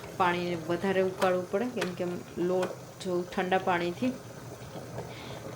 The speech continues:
બાંધશું તો એકદમ ચીકણો અને રોટલી સારી નહીં થાય. અને આપણા બીન્સ તરફ જઈએ તો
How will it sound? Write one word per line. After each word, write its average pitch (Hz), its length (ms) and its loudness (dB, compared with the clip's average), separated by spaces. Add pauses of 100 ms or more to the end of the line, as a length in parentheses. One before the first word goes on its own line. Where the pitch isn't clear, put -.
(240)
બાંધશું 185 500 2
તો 185 80 8 (680)
એકદમ 185 260 0 (140)
ચીકણો 185 320 2 (100)
અને 180 160 0 (100)
રોટલી 175 360 2
સારી 165 320 2
નહીં 170 180 2
થાય. 233 300 2
અને 170 180 -2
આપણા 160 400 0
બીન્સ 226 300 2 (360)
તરફ 190 320 2
જઈએ 185 220 2 (680)
તો 170 100 2